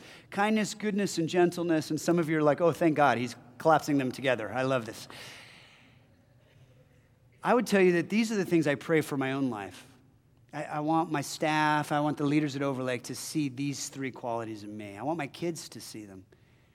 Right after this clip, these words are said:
When my wife thinks about me, I want her to think, "Oh, he's kind, he's gentle, he's good." Th-, th-, these are qualities. And so, the, so I pray for these, and I, I want these, and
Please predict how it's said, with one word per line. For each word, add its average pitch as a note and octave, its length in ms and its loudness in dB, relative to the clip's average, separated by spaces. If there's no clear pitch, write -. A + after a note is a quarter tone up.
When C#3+ 120 -4
my C#3 120 0
wife D3+ 300 0
thinks B2+ 280 -8
about A2+ 240 -6
me, A2 60 -6
I A#2 60 -6
want C#3+ 240 -4
her C#3+ 120 -6
to C3 80 -6
think, A#2+ 320 -12
"Oh, C#3+ 220 -12
he's A#2+ 180 -12
kind, A2+ 560 -14
he's A#2+ 180 -14
gentle, A#2 380 -10
he's G#2 140 -16
good." - 400 -20
Th-, A#2+ 180 -18
th-, E3 160 -10
these D3+ 240 0
are D3 60 -8
qualities. A#2+ 420 -10
And C3+ 100 -10
so, E3+ 140 -4
the, D#3+ 300 -8
so - 100 -8
I E3 60 -2
pray A#3+ 240 -4
for - 160 -12
these, G2 160 -14
and B2 100 -8
I, D3 140 -8
I D3+ 80 -8
want F3+ 280 -4
these, A2+ 300 -12
and G#2 100 -14